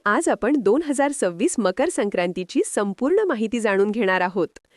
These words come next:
यावर्षी मकर संक्रांत कशावर आली आहे, कोणत्या रंगावर आली आहे, आपल्या यावर्षी संक्रांतीला कोणता रंग वर्ज्य करायचा आहे, संक्रांतीचे वाहन काय आहे,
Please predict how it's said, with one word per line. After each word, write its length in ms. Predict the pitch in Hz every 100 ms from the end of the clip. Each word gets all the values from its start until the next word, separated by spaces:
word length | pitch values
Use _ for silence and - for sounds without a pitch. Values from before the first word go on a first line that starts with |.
| _
यावर्षी 560 | 208 240 311 370 330 339
मकर 300 | 294 151 226
संक्रांत 440 | - 214 202 240 302
कशावर 400 | 170 - 185 220
आली 220 | 247 240 240
आहे, 260 | 214 240 427 _ _ _
कोणत्या 380 | 214 185 185 233
रंगावर 420 | 202 160 175 262
आली 220 | 277 254 269
आहे, 260 | 233 262 403 _ - -
आपल्या 260 | - 302 349
यावर्षी 540 | 269 220 302 180 - 330
संक्रांतीला 680 | - 190 214 262 254 220 302
कोणता 420 | - 180 170 208
रंग 200 | 214 214 233
वर्ज्य 320 | 170 156 220
करायचा 380 | 294 277 262 269
आहे, 240 | 254 226 302 - - -
संक्रांतीचे 720 | - 285 269 311 330 320 - 320
वाहन 380 | 165 160 240 294
काय 180 | 269 254
आहे, 300 | 240 240